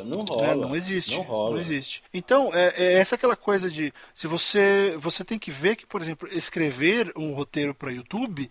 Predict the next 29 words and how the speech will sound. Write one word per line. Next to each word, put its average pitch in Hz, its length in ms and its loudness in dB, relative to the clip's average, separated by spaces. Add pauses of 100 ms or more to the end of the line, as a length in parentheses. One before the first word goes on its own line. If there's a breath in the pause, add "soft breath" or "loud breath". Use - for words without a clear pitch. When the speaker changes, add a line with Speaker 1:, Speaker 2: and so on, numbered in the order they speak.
(120)
Speaker 2:
não 226 160 2
é 285 40 0
só 277 160 -2
pro 220 160 -4
seu 196 240 2
canal. 151 480 -4
Tem 214 120 -2
muita 262 260 -4
gente 220 300 -4
percebendo 180 800 -8
que 170 200 -10
se - 160 -10
você 180 380 -6
investir 180 480 -6
na 214 100 -8
questão 151 300 -14
do 143 80 -10
roteiro, 143 600 -4
se - 100 -14
você 143 240 -8
investir 165 680 -6
na 151 100 -2
preparação 165 800 -2
de, 139 340 -4
de 127 140 -10
vídeos, 123 460 -10
especialmente 202 440 -8
canais 160 300 0
maiores, 147 540 -4